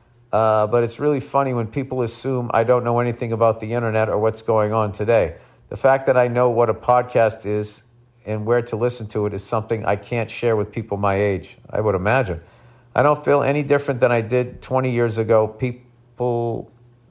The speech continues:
uh, people my age get sick and have ailments and start to throw in the towel.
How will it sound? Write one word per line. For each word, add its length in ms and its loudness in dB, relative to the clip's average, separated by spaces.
uh, 720 2
people 200 0
my 160 4
age 240 2
get 160 2
sick 440 -2
and 80 0
have 240 0
ailments 440 2
and 220 -6
start 440 2
to 60 4
throw 360 0
in 80 -2
the 100 0
towel. 640 0